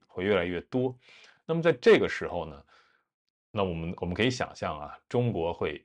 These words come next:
把自己啊，就是除非啊，共产党很快的垮台，那没有发生到那一天之前呢，中国会越来越封闭，越来越变成一个孤岛。我们从这个，这两天这个 Diablo 四就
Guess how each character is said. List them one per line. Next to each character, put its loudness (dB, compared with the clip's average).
把 -8
自 0
己 -12
啊， -8
就 -4
是 -4
除 -2
非 6
啊， 2
共 -8
产 -4
党 -2
很 -14
快 0
的 -2
垮 -10
台， -10
那 -10
没 -6
有 2
发 0
生 -2
到 2
那 -4
一 -2
天 -2
之 -4
前 -6
呢， -6
中 -6
国 -2
会 -4
越 -2
来 0
越 0
封 -4
闭， -8
越 6
来 6
越 4
变 0
成 -4
一 -2
个 0
孤 -4
岛。 -8
我 -12
们 -6
从 -4
这 2
个， 2
这 -4
两 -2
天 -6
这 0
个 -6
Diablo 2
四 -6
就 -8